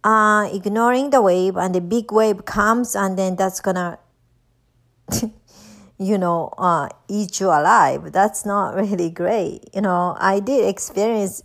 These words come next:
in this, uh, personally, so I'm kind of laughing at myself,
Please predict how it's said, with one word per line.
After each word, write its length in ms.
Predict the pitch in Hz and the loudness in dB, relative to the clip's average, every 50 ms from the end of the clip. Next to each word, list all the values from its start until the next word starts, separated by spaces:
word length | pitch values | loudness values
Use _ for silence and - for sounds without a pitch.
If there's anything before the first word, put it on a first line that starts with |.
| - - | -18 -12
in 260 | - 196 190 185 180 | -8 -6 -6 -4 -2
this, 300 | 185 190 190 - - - - | -2 -2 -2 -4 -8 -10 -4
uh, 140 | - 185 190 | -2 -2 -2
personally, 640 | 180 - 196 190 226 233 - 202 190 170 160 156 160 | 0 0 0 2 2 0 -2 -2 -4 -4 -4 -4 -4
so 400 | 175 - - 180 175 180 180 180 - - - - 214 - - | -4 -2 2 4 4 4 4 0 -4 -14 -20 -20 -18 -8 -4
I'm 220 | - 175 180 185 196 | -2 0 0 0 -2
kind 300 | 190 - 220 196 190 190 | -2 -2 -2 0 0 0
of 80 | 180 | 0
laughing 420 | 165 175 185 190 180 - 180 165 160 | 2 4 2 2 2 0 -6 -4 -6
at 80 | 147 | -6
myself, 720 | - - 156 175 - - 226 214 190 165 175 185 180 - | -4 -4 -6 -4 -2 2 4 4 6 6 4 2 0 0